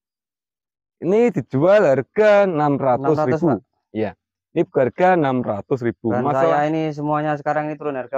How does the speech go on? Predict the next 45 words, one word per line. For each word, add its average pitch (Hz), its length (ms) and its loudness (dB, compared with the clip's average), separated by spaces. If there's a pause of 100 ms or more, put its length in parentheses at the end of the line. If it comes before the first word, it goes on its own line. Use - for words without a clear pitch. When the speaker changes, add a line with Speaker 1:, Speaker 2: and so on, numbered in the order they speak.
Speaker 2:
Pak. - 160 -12
Speaker 1:
Turun 196 160 2
harga? 180 320 4
Speaker 2:
Iya, 104 80 -4
iya, 107 160 -12
Pak. 95 80 -10
Speaker 1:
Oh, 110 160 2
iya, 101 140 2 (100)
ini 156 120 2 (200)
turun 185 320 4
Speaker 2:
Iya, 120 80 2
Speaker 1:
harga 113 240 2 (160)
di 160 160 0
Speaker 2:
mau. 113 80 -2
Speaker 1:
Pak 135 160 0
Suki. 156 300 0 (500)
Speaker 2:
Soalnya 123 300 -10 (100)
ini 131 160 -12
buat 120 320 -6
persiapan 123 480 -8
mau 123 80 -10
menjelang 117 400 -10
kontes 113 240 -10
ya, 110 80 -16
Pak. 98 160 -18
Speaker 1:
Oh, 160 240 2
gitu 160 320 0
ya. 123 320 2
Speaker 2:
Iya. - 80 -2
Speaker 1:
Oh, 98 80 0
ya, 107 160 0
ini 147 180 2 (800)
turun 156 320 2
harga 175 480 4
Speaker 2:
Hmm. 101 160 -10
Speaker 1:
menjelang 139 540 4 (840)
kontes 147 560 0
Pamnas 156 400 2
Speaker 2:
Pamnas 123 160 -6
Speaker 1:
di 165 160 4
Speaker 2:
Tuban. 117 160 -2 (400)
Speaker 1:
Kota 143 300 0 (100)
Tuban, 135 480 0
Jawa 113 160 0
Timur 160 360 2